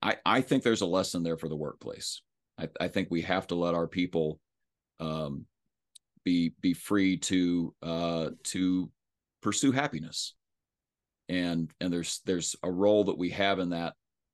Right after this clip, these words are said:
sometimes using coaching to help them really embrace that. That's, I, I, maybe I'm making a stretch there. Maybe I'm making a reach, but I, I think that's part of what makes this special is that they saw it that way,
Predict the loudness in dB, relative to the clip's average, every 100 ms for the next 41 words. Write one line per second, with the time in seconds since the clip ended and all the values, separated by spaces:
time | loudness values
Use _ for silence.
0 | _ _ _ _ -10 -2 -2 -2 -4 -6
1 | -12 _ _ _ _ -8 -4 -2 -4 -4
2 | -4 -4 -10 -14 -20 _ _ _ -20 _
3 | -4 0 0 0 -2 -2 -2 -6 _ _
4 | _ _ -2 0 0 -4 -4 -4 -4 -10
5 | -14 -18 _ _ _ _ _ _ _ _
6 | _ _ 0 2 2 -6 _ _ _ _
7 | _ _ -8 -4 -4 0 -2 0 4 4
8 | 6 4 4 2 0 -4 -6 -4 -2 -2
9 | -4 -8 -6 -2 0 0 0 -2 -2 -4
10 | -2 -4 -6 -4 -4 -2 -4 -2 -2 0
11 | -4 -8 -10 4 6 6 4 2 2 -6
12 | -6 -4 -2 0 0 -2 -4 -4 -8 2
13 | 4 4 2 2 2 -2 -6 -6 -4 -4
14 | -8